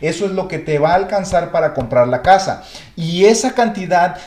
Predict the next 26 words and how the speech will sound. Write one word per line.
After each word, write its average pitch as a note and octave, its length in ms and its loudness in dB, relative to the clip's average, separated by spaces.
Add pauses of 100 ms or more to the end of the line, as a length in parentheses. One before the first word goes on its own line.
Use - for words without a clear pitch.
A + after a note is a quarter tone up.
en D#3+ 200 -4
la D#3 80 0
mayoría D3+ 580 0
de A#3+ 100 -4
las G#3+ 140 -2
personas, E3+ 560 -8
es D#3+ 180 -8
muy E3 440 -2
poquito G#3+ 600 -4
para E3 200 0
comprar D3+ 300 -4
una F3+ 180 -4
casa, F3+ 340 -2
por F3 260 -2
eso G#3 540 -2
es E3+ 240 -8
de F#3 140 -8
que E3+ 100 -10
están D#3+ 300 -6
estirando D#3 520 -4
ahora D#3 200 2
los D3 200 -6
préstamos D3 520 -6
a C3+ 100 -8
cuarenta C#3 480 -2
años. E3+ 320 -6